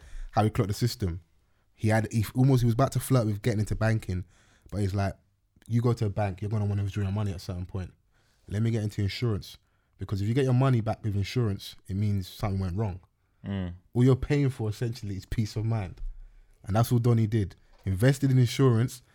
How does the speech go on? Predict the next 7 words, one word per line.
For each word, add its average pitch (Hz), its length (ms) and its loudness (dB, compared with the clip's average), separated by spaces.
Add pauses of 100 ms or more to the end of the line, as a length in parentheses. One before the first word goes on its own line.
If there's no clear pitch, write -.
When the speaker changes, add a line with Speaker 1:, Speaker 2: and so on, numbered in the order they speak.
(140)
Speaker 1:
has 107 180 2
all 135 140 8
the 127 80 8
biggest 127 340 6
insurance 123 420 2
firms. 123 540 2 (560)
Fucking, 110 720 2